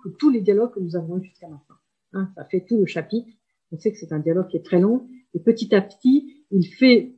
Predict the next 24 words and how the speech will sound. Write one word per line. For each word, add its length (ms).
monter 460
la 140
Samaritaine 720
à 120
un 180
autre 280
niveau 320
qu'au 240
niveau 280
simplement 600
humain, 360
d'une 220
eau 180
humaine 400
domestique 500
dont 140
on 120
a 40
besoin, 440
euh, 100
pour, 80
pour 160
chaque 220
jour. 320